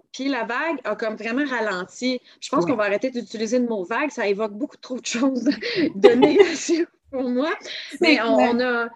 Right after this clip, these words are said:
Speaker 1: écoute, on, on a eu un tsunami. Fait que ça va être tsunami.
Speaker 2: Ouais,
Speaker 1: Fait que
Speaker 2: ouais.
Speaker 1: là, le tsunami s'est calmé. Ben, on, moi, je ne lis pas dans l'avenir. Euh,
Speaker 2: Mhm.
Speaker 1: je pense, je pense que toi non plus, de, de ce que je te,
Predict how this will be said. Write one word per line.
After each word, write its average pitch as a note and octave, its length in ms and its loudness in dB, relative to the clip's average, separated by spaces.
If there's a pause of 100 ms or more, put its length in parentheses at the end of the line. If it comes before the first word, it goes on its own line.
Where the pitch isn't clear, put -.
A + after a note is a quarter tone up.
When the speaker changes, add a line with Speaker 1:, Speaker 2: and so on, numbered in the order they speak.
(300)
Speaker 1:
écoute, D4+ 260 2
on, C#4+ 60 2 (240)
on A3 160 0
a B3 40 2
eu E4 140 4
un A#3+ 140 0
tsunami. A#3 640 -2
Fait G3+ 80 -12
que F3+ 80 -16
ça - 80 -4
va F3 80 0
être F3 100 -4
tsunami. A3 440 4
Speaker 2:
Ouais, A#4+ 120 2
Speaker 1:
Fait - 120 0
que - 80 0
Speaker 2:
ouais. D#4 60 6
Speaker 1:
là, A#4+ 60 6 (100)
le - 60 -16
tsunami D4+ 420 0
s'est C4 240 -4
calmé. A#3+ 540 -2 (800)
Ben, G#3 300 -2
on, G3 160 -4 (100)
moi, D#4 140 0
je C#4 80 -4
ne A3+ 60 -4
lis G3 40 -6
pas B3 140 -4
dans A#3 120 -6
l'avenir. F3 520 -8 (320)
Euh, F3+ 60 -8 (180)
Speaker 2:
Mhm. G3 320 2
Speaker 1:
je - 100 -12
pense, F3+ 260 -2
je - 120 -10
pense A#3 160 -4
que A#3 80 -2
toi B3 160 0
non G3+ 240 -2
plus, A3 180 -14
de, F#3 260 -2
de F3 120 -6
ce - 100 -14
que F3 100 -8
je - 120 -10
te, F3+ 60 -4